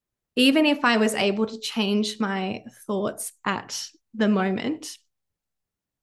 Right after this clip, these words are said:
there's a bit of a lag time between my body coming back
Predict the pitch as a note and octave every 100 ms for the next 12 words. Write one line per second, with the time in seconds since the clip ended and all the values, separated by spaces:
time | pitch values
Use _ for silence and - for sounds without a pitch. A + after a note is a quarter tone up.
0 | _ _ _ _ A#3+ A3+ A#3+ A#3+ B3+ C#4+
1 | D4+ G#3 F#3+ G3 - G3 F#3 - - A3+
2 | - - G#3+ - G3+ G3 F#3+ G3+ G3 G3
3 | G3+ G#3 G3 F#3+ F#3+ A3+ A3